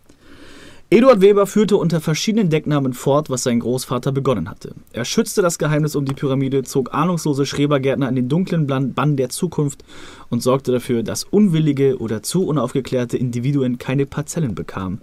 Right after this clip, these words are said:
oder von der Schmelz vertrieben wurden. Ende des zwanzigsten Jahrhunderts war es dann soweit. Alle Schrebergärten waren in den Händen von Kultisten.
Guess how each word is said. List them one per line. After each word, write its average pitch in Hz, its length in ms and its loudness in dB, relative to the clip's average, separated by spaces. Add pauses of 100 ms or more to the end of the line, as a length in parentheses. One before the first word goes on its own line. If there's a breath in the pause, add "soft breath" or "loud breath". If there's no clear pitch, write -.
(340 loud breath)
oder 127 240 2
von 127 180 -2
der 127 80 2
Schmelz - 360 -4
vertrieben - 580 -4
wurden. - 340 -12 (540 loud breath)
Ende 226 200 6
des 202 140 4
zwanzigsten 160 380 2
Jahrhunderts 131 400 0
war 101 140 -2
es - 80 -10
dann 85 160 -8
soweit. - 420 -14 (200)
Alle 175 200 4
Schrebergärten 131 760 0
waren 110 180 -2
in 104 120 -2
den 101 80 -2
Händen 135 360 -2
von - 280 -6
Kultisten. - 760 -4